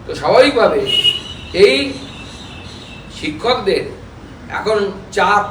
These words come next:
তৃণমূল কংগ্রেসের নেতাদের উপরে পড়বে, যাদের কাছে তারা টাকা দিয়েছিলেন। তো সেই জন্য এই আট হাজার শিক্ষককে, যারা যোগ্য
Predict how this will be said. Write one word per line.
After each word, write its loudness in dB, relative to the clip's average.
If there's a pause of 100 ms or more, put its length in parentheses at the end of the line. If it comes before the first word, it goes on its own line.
তৃণমূল -2
কংগ্রেসের -4
নেতাদের -6
উপরে -4
পড়বে, -8 (520)
যাদের 2
কাছে -2
তারা -2 (100)
টাকা -8
দিয়েছিলেন। -8 (680)
তো -10 (120)
সেই 2
জন্য 4 (100)
এই 0 (140)
আট 0
হাজার 0
শিক্ষককে, -10 (600)
যারা 2 (100)
যোগ্য 2